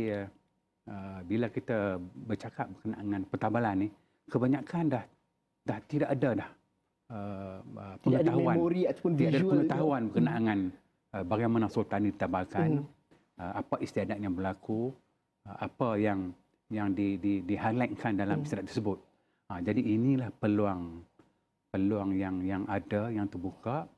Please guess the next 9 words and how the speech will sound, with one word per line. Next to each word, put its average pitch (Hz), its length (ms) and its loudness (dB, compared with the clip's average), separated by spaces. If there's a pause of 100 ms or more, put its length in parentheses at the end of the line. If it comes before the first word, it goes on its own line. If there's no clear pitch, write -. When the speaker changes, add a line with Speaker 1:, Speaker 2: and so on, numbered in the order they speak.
(440)
Speaker 1:
ah, 87 160 -8
untuk 107 480 -4
masyarakat, 101 640 -4
terutama 120 400 2
sekali 120 240 0
generasi 107 320 4
muda 113 320 4
ni, 95 160 0 (160)
Speaker 2:
Hmm. 156 240 2